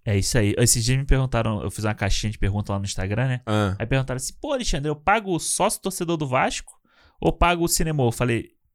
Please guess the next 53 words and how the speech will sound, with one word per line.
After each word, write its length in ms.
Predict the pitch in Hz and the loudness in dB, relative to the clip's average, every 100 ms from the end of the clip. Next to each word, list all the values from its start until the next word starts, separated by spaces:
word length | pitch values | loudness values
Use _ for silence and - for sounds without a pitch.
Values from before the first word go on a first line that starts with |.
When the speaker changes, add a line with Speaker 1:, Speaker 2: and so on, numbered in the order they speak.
| _ - | _ 0
Speaker 1:
"Pague 340 | 120 156 160 | 2 4 2
aquele 420 | 151 - 131 139 | 0 0 0 0
que 140 | 143 - | -2 -6
te 160 | - | -6
entrega 340 | 131 120 123 127 | -2 0 0 0
uma 140 | 131 | -2
vitória 440 | 131 127 - 127 131 | -2 -2 0 2 2
toda 220 | 139 143 | 0 0
semana." 380 | - 156 113 120 | 0 2 4 6
Speaker 2:
<laughs> 640 | 147 165 165 185 - 185 | 6 6 6 4 6 6
Speaker 1:
E 60 | 127 | 8
é 80 | |
o 60 | 127 | 8
Cinemô, 480 | - 175 151 139 127 151 | 8 6 6 6 6 4
não 120 | 127 | 4
é 60 | 127 | 6
o 60 | |
Vasco. 360 | 120 139 - - - - - - - - - - - - | 6 4 0 -6 -6 -6 -6 -4 -6 -2 0 2 0 2
Speaker 2:
Porra, 240 | 143 165 170 | 6 6 6
o 120 | 127 | 2
cara, 360 | 139 147 160 139 | 4 6 6 6
o 80 | |
vascaíno 460 | 131 160 - 156 156 | 6 6 6 4 4
falar 260 | 165 151 143 | 6 6 8
isso, 300 | 160 170 151 | 8 6 4
né? 180 | 160 180 - - | 2 0 -12 -14
Speaker 1:
E 380 | 98 247 320 320 | -6 0 2 6
dá 140 | 320 | 6
pra 100 | 302 | 6
pagar 200 | 254 208 | 6 4
os 120 | 139 | 4
dois, 260 | 120 107 101 | 6 4 4
vai. 260 | 117 - - | 4 2 -2
Dá, 240 | - - | -4 0
Speaker 2:
Né? 80 | 110 | 2
Speaker 1:
tá, 100 | 104 | 2
os 240 | 175 170 160 | 2 2 6
Speaker 2:
Quanto 0 | |
Speaker 1:
dois 160 | 240 | 6
Speaker 2:
é 20 | |
o 20 | - | 8
Speaker 1:
planos 280 | 175 156 | 6 8
Speaker 2:
do 80 | 135 | 6
Vasco? 380 | 117 95 - - - - | 4 2 0 -8 -12 -8
Speaker 1:
Depende, 420 | - 180 127 101 - | -4 0 0 0 0
tem 120 | 117 | 0
o 60 | |
mais 180 | 131 147 | 2 0
baratinho 420 | 143 135 120 131 | 2 4 2 0
que 80 | 131 | -4
é 20 | |
tipo 340 | 123 131 127 107 | -4 -4 -2 -2
dezenove 800 | 110 104 98 104 113 127 131 | 0 -2 0 4 6 6 6